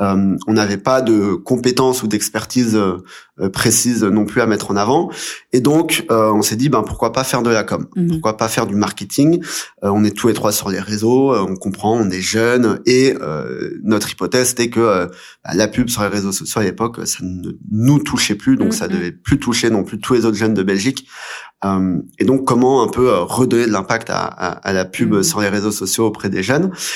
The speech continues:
Speaker 1: Et, euh, de là, on a fait des recherches et on s'est dit, ah, ben, tiens, euh, aujourd'hui, il y a, euh, une forme, euh, de marketing d'influence, euh, qui, qui est de passer par des, vraiment des méga stars,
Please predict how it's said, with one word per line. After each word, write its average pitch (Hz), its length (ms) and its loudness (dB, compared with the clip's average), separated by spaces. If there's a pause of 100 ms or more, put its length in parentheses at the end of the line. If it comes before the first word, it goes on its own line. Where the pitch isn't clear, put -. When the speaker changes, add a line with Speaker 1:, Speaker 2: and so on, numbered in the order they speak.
(520)
Speaker 1:
Et, 160 360 4
euh, 123 260 4
de 117 100 8
là, 147 420 6
on 123 300 4
a 107 340 4
fait - 180 2
des 131 120 4
recherches 160 560 2
et 117 80 2
on 113 160 2
s'est - 180 0
dit, 139 240 4
ah, 110 140 4
ben, 110 120 2
tiens, 160 340 4
euh, 110 120 2 (240)
aujourd'hui, 120 400 2
il 156 80 2
y 120 80 2
a, 139 220 4
euh, 107 180 2 (400)
une 120 160 2
forme, 127 520 0
euh, 104 120 0
de 113 80 0
marketing 117 420 -2
d'influence, 131 560 0
euh, 98 240 -4
qui, - 460 -12 (420)
qui 113 200 -2
est 117 180 4
de 104 120 0
passer 113 360 0
par 98 180 -2
des, 98 200 -10
vraiment 113 320 0
des 107 100 2
méga 117 480 4
stars, - 560 -2